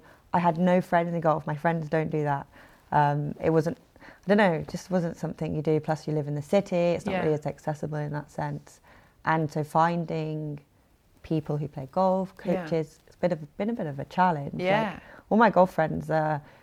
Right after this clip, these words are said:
Speaker 1: people I've met online, like
Speaker 2: Yeah.
Speaker 1: you on Instagram or through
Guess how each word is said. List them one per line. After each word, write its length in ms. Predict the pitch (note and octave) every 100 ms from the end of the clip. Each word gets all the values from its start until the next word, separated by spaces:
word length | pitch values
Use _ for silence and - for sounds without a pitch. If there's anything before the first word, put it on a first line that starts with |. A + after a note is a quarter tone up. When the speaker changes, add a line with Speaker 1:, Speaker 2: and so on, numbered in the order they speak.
| -
Speaker 1:
people 220 | E3+ D#3+
I've 100 | D3
met 140 | D#3
online, 480 | D3+ D3+ D3+ D3 C#3+
like 160 | C#3+ D3
Speaker 2:
Yeah. 240 | E3 D#3+
Speaker 1:
you 400 | D#3+ D#3 D3+ D3
on 160 | D3 D3
Instagram 680 | D#3+ D#3 - D3 C#3+ C#3+ C#3+
or 80 |
through 440 | C#3 - D3 C#3+